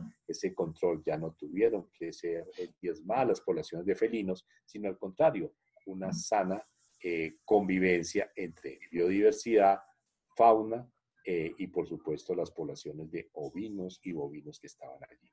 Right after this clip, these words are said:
Lo tenemos documentado en un paper, eh, este trabajo que se hizo, eh, directamente con una universidad de Estados Unidos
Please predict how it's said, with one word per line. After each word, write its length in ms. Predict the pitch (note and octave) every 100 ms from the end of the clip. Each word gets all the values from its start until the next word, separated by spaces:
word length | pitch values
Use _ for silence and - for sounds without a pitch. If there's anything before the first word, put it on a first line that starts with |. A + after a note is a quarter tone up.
| _ _ _
Lo 80 | F#2
tenemos 280 | G2 G2+ A2
documentado 500 | A2 G2 E2+ E2 E2+
en 80 | F#2+
un 140 | F#2
paper, 440 | A2+ G2 F#2+ A#2 - - _ _
eh, 180 | F#2 F#2
este 280 | G#2 - F#2+
trabajo 500 | - G#2+ G2+ F#2 G2
que 100 | G#2+
se 160 | - B2
hizo, 500 | A2+ F#2+ - C3+ - _ _ -
eh, 340 | G2+ F#2 F2+
directamente 760 | F#2 E2 D#2+ - F#2 F2+ E2 F#2
con 320 | - F2 D#2+ F2
una 340 | E2+ D#2+ E2 -
universidad 640 | F2+ D#2+ D2+ - - C#3
de 80 | -
Estados 380 | - D#3+ F3 -
Unidos 480 | C3 A#2 G#2 -